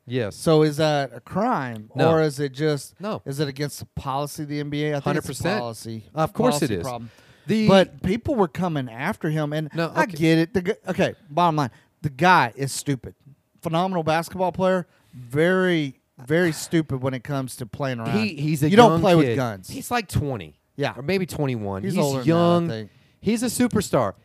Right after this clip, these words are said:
Speaker 1: In fairness to him, too, he is a superstar, and it,
Speaker 2: Yeah.
Speaker 1: it's gonna hurt
Speaker 2: Now,
Speaker 1: Memphis. But
Speaker 2: he didn't, he did not
Speaker 1: listen.
Speaker 2: grow up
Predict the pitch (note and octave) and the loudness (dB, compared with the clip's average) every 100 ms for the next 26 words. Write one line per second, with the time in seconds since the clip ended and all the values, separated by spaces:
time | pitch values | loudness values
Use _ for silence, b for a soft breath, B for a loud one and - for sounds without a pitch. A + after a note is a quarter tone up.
0 | - F3+ E3+ - G#3+ A#3 - E3+ G#3 F#3+ | -6 -4 -2 0 2 0 0 0 2 2
1 | D#3+ D3 A3+ B3+ F3+ F3 - G#3 G#3+ D3+ | 2 2 2 2 0 -2 -4 -6 -4 -4
2 | - C3+ B2 C#3+ F3 E3+ D#3 C3+ - F#3 | 0 0 2 0 0 0 0 0 -2 -4
3 | - A3 F3 E3+ F3 C#3 B2+ G#2 F#2 - | 0 0 4 4 4 2 -2 -8 -12 -14
4 | b b b B2 A#3 A3+ F#3 - G#3+ A#3+ | b b b 2 4 4 2 0 2 4
5 | G#3 D#3+ F#3 G3 E3 D#3+ E3 G3 D3+ D3 | 2 0 0 0 2 0 2 4 6 4
6 | C#3+ C#3+ - | 4 2 -2